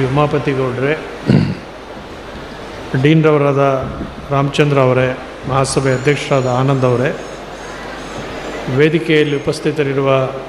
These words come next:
ಎಲ್ಲ ಕೃಷಿ ವಿಜ್ಞಾನಿಗಳೇ, ಗಣ್ಯಮಾನ್ಯರೇ,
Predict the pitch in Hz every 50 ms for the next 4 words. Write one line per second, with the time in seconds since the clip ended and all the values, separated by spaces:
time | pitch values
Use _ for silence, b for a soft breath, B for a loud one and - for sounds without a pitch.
0 | - - - - - - - - 139 131 135 139 135 135 131 123 127 131 131 -
1 | - 131 131 - 175 147 139 127 - 143 139 139 135 131 123 120 113 120 135 139
2 | - - - - - - - - - - - - - - - - - - - -
3 | - - - - - 127 123 135 143 151 160 147 143 139 135 127 131 127 131 131